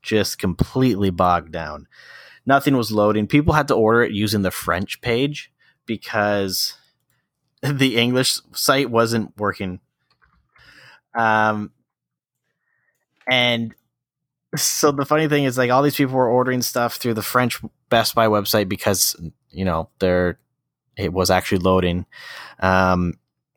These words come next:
and then that started slowing down because people started catching wind of that. Um, I think I was list-, I was in the checkout, the cart, for probably about, like, twenty-five minutes, and it just kept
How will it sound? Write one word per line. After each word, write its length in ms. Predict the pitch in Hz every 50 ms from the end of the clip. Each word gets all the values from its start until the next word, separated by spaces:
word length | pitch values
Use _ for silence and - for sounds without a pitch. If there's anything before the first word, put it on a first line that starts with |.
| _ _ -
and 140 | 110 110
then 140 | 113 110 107
that 420 | 110 110 120 127 110 - _ - -
started 280 | - 120 107 101 95 -
slowing 320 | - 117 107 101 98 95
down 220 | 92 90 90 92
because 200 | 95 98 - -
people 240 | - - 101 90 90
started 240 | - - 95 87 -
catching 300 | - 104 90 - - 92
wind 140 | 92 90 87
of 100 | 85 82
that. 420 | 90 85 82 82 85 85 90 - _ _ - - - - - - - _ _ _ -
Um, 380 | 98 95 95 98 95 92 90 -
I 120 | - 113 123
think 220 | - - 147 135 -
I 180 | 120 123 127 143
was 220 | 147 147 123 120
list-, 320 | 117 117 117 110 - - -
I 200 | - - 120 135
was 180 | 147 160 156
in 220 | - - 135 131 123
the 240 | 123 110 104 98 _
checkout, 640 | - - - - 101 - - 123 117 123 135 - -
the 80 | 107
cart, 460 | - - - - - - 101 - - _ _ _ -
for 440 | - - - - 110 98 98 95 85
probably 440 | - - - - 98 95 110 120
about, 160 | 123 127 117 95
like, 160 | 107 98 -
twenty-five 440 | - 104 98 95 - - 101 95 90
minutes, 440 | 92 90 85 80 73 - - - -
and 140 | 95 87 82
it 80 | 73
just 180 | - 90 - -
kept 300 | - 107 - - -